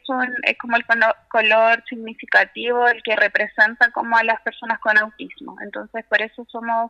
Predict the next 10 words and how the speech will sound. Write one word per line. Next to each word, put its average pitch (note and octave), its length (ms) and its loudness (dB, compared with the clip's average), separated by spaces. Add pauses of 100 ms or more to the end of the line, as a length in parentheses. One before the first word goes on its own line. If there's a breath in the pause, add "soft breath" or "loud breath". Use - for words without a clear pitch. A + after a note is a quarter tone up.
familias G#3+ 520 0
azules. - 260 -14 (140)
Representa, B3 920 2 (160)
eh, A#3 220 0
al A3+ 140 4
autismo. A3 400 -2
No G#3 160 -2
sabría G#3+ 320 4
decirle G#3+ 460 0
como G#3 280 -6